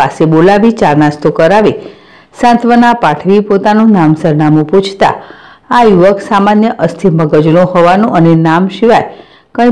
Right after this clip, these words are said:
બોલતો ન હોવાથી રિપોર્ટર આશીષભાઈએ મેઘરજ પોલીસ સ્ટેશનના પોલીસ સબ ઇન્સ્પેક્ટર વિજય તોમરનો સંપર્ક કરતા મેઘરજ પોલીસે સો નંબર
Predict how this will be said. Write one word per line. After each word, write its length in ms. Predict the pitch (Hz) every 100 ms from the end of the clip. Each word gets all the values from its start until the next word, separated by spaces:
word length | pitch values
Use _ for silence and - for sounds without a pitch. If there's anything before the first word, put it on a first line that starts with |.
| 196
બોલતો 320 | 160 156 160
ન 100 | 165 160 160
હોવાથી 440 | 175 208 - - - - - - _ 202
રિપોર્ટર 420 | 233 254 247 247 -
આશીષભાઈએ 640 | 160 - 180 165 202 214 220 202
મેઘરજ 320 | 170 190 240 247
પોલીસ 260 | 160 156 160
સ્ટેશનના 440 | 160 170 156 156 151
પોલીસ 320 | 185 220 220
સબ 360 | 220 180 147 156
ઇન્સ્પેક્ટર 540 | 156 202 196 - - - - _ _ _ _ _ _ _
વિજય 320 | 190 220 247 254 240
તોમરનો 760 | 165 165 139 131 - - 175 170
સંપર્ક 540 | 208 190 190 247 254 -
કરતા 480 | 147 147 147 190 214 214 - - _ _
મેઘરજ 420 | 208 208 226 247 -
પોલીસે 400 | 190 180 180 208 220
સો 180 | 240 233
નંબર 500 | 196 170 170 196